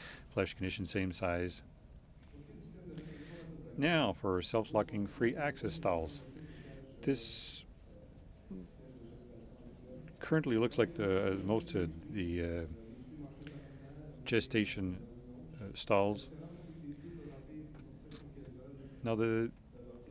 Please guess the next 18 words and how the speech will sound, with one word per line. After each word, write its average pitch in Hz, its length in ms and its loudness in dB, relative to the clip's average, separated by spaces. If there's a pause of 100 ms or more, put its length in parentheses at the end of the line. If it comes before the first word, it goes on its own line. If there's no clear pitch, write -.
(140)
sows 127 320 4
can 104 240 2
go 101 160 8
in 113 80 6
and 95 100 4
out 98 140 6
of 95 80 2
the 90 400 0
stalls 95 420 4
as 95 160 4
they 101 100 4
want, 92 280 2
and 170 140 0
there's 123 160 0
a 110 40 0
common 107 360 4
living 95 300 2
space - 380 -2